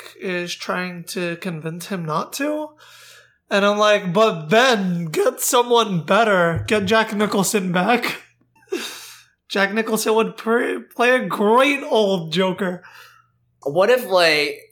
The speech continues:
Speaker 2: the Jason Todd young Joker theory is real, and then he gets killed off, so Jared Leto can get his way, he can, he can back out of the movies, and then they get Mark Hamill to play old, old, old O G Joker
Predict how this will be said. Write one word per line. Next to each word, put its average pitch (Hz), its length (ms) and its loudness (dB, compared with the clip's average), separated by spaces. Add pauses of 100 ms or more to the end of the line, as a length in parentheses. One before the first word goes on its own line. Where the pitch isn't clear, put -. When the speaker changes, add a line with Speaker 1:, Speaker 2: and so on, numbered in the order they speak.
(120)
Speaker 2:
the 156 160 -4
Jason 147 400 -4
Todd 135 480 0 (420)
young 135 300 -4
Joker 143 260 -2
theory 143 320 -2
is 120 140 -8
real, 131 500 0
and 120 120 -8
then 117 100 -8
he 147 240 -6
gets 143 240 -4
killed 135 260 -6
off, 123 220 0
so 127 140 -6
Jared 131 320 -4
Leto 135 160 0
can 147 160 -8
get 139 100 -2
his - 160 -8
way, 127 220 -2
he 131 40 -14
can, 139 240 -10
he 120 140 -16
can 143 180 -10
back 120 240 -4
out 135 120 -8
of 139 60 -8
the 156 60 -8
movies, 117 520 -10 (280)
and 139 140 -4
then 175 120 -2
they 208 100 2
get 175 320 0
Mark 165 320 2
Hamill 139 880 -2
to - 80 -10
play 147 480 -2
old, 175 420 0 (100)
old, 190 280 4
old 151 340 -4
O 156 180 -4
G 147 200 -6
Joker 135 680 -4